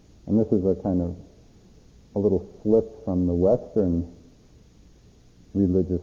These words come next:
cosmology, where the devil's lord of the underworld. Here, Mara is said to be the king of the highest heaven,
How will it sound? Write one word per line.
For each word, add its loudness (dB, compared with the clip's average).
cosmology, -2
where -2
the -2
devil's 0
lord 2
of 0
the 0
underworld. 0
Here, 4
Mara 0
is -2
said 2
to -12
be 0
the -2
king 2
of -2
the -2
highest -2
heaven, -4